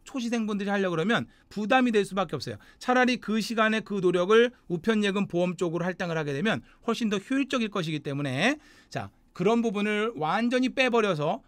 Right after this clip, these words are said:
만점 대비 특강에서 그 부분을 진행할 것이니까 그만큼 컴퓨터 일반에 대한 부담을 엄청나게 줄여서 효율적으로 학습할 수 있도록 구성을 할 예정입니다. 물론,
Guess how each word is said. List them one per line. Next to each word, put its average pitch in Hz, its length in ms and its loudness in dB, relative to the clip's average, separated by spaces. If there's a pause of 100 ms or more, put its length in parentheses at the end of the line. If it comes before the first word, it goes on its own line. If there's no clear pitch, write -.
(140)
만점 208 520 0
대비 262 220 -2
특강에서 220 640 -2
그 208 100 -8
부분을 185 320 -2
진행할 170 320 -2
것이니까 143 560 0 (280)
그만큼 240 580 4 (180)
컴퓨터 226 560 -4
일반에 170 480 -2
대한 156 240 -6
부담을 147 560 -4 (140)
엄청나게 254 960 2
줄여서 190 580 2 (320)
효율적으로 220 460 0
학습할 180 400 -4
수 - 100 -10
있도록 170 400 2 (140)
구성을 151 420 -4
할 147 240 0 (300)
예정입니다. 143 560 -2 (140)
물론, 160 440 0